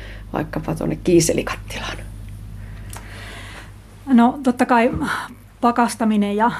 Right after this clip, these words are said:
Speaker 2: tota niin, ikä vähentää niiden määrää sieltä, mutta kyllä uskoakseni niin kuin kuitenkin, kuitenkin niissä on niitä vielä, vielä jäljellä sitten, vaikka ne pakastaa ja, tota, tota,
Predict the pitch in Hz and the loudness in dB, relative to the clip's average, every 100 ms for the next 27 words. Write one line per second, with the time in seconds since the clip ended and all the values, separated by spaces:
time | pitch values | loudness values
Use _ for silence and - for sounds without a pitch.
0 | - - 233 220 226 214 220 247 262 254 | -8 -10 -8 -4 -2 0 0 2 2 4
1 | 214 196 202 196 208 202 202 202 220 330 | 2 2 0 0 0 -2 -4 -4 -6 -4
2 | 294 226 214 226 202 202 226 240 240 226 | -2 -2 0 -2 -2 -2 0 0 0 0
3 | 226 220 - 277 330 285 277 247 240 233 | 0 -2 -2 -6 -4 -4 -4 -4 -2 0
4 | 233 233 - 233 226 226 220 214 214 254 | 2 0 -2 -4 0 0 2 2 0 0
5 | 220 - - - - - - 240 233 226 | -2 -4 -16 -18 -20 -20 -4 0 4 4
6 | 247 302 311 311 311 294 294 277 - - | 2 -2 -8 -10 -8 -8 -8 -12 -16 -10
7 | - 269 285 262 233 226 233 240 233 214 | 0 4 6 6 4 4 2 4 6 4
8 | 208 196 202 202 - - - - 226 208 | 0 -2 -2 -2 -4 -10 -16 -8 -4 -4
9 | 208 202 202 202 202 214 - 202 202 - | -4 -4 -4 -4 -6 -8 -6 -4 -4 -4
10 | 202 202 196 208 - - 240 - - - | -4 -2 -2 -4 -4 -4 -2 -4 -8 -14
11 | - 247 247 233 233 233 | -6 -4 -4 -4 -4 -2